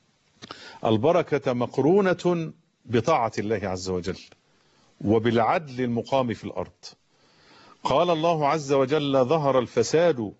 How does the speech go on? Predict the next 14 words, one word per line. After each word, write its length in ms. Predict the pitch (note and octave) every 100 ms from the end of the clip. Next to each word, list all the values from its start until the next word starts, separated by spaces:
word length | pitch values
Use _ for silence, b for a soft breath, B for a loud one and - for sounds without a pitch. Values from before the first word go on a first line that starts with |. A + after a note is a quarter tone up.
| _ _ _ b b b b
في 200 | - B2
البر 520 | G#2 A#2 D#3+ C3+ B2+
والبحر 640 | B2 A2 A#2 C#3+ B2+ A#2
بما 380 | G#2+ A2 G#2+ G#2+
كسبت 640 | G2+ - D#3+ - A#2 A2 -
أيدي 240 | A#2 G2+
الناس". 520 | F#2+ F#2+ - - - _ B B B B B B B B B B B B -
يقول 320 | B2+ F#3+ G#3+
ابن 220 | G3+ F#3
كثير 600 | F3+ E3 G3+ G#3+ G3 F3+ E3
رحمه 380 | D#3+ E3 F3
الله: 380 | D#3 D3+ E3 D3+ A#2+
"وليس 360 | B2+ D#3+ D3+ D3
هذا 600 | D3+ E3+ D3 C#3+ D3